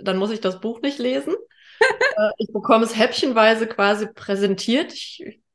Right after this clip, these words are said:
Speaker 1: darf einfach nur auf Play drücken.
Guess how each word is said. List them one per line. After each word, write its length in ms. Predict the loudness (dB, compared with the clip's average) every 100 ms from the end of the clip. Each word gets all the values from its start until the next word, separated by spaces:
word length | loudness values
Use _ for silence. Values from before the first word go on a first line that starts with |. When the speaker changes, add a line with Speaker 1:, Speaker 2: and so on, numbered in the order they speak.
| _ -2
Speaker 1:
darf 220 | 0 2
einfach 320 | 0 -2 -2
nur 480 | 0 2 2 2 -4 -18 -20 -20 _ _ _ _ _ _ _ _ _ -4
auf 220 | -4 -2
Play 260 | 0 2 2
drücken. 460 | 0 -6 -6 -10